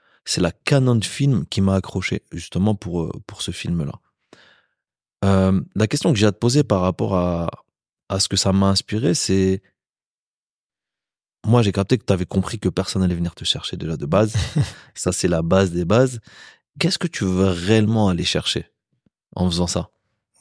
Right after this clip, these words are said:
Speaker 2: Euh,
Speaker 1: Au fond de toi.
Speaker 2: c'est une bonne question. C'est me prouver des trucs, moi, tu vois.
Speaker 1: Ce serait quoi ?
Speaker 2: Ben, me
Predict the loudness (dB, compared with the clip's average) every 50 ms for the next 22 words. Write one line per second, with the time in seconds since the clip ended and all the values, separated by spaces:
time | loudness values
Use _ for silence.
0 | -12 -6 -2 0 2 4 4 4 4 4 4 4 4 4 4 4 4 2 2 2
1 | 2 0 0 0 0 0 -2 -2 -4 -2 -4 -4 -2 -2 -2 -2 -2 -4 -8 _
2 | _ _ _ _ _ _ _ _ _ _ _ _ _ _ _ _ _ -14 -10 -8
3 | -6 -4 -4 -4 -4 -2 -2 -2 -2 0 0 0 2 2 0 -2 -6 _ _ _
4 | _ _ _ _ _ _ _ _ -8 -2 2 4 4 4 4 2 0 2 2 2
5 | 2 2 0 0 0 0 0 0 0 0 2 2 2 0 0 0 0 0 0 -2
6 | _ _ _ _ _ -14 -12 -10 -8 -6 -6 -2 -2 -2 -2 -4 -8 _ _ _
7 | _ _ _ -8 -2 0 2 2 2 2 0 -2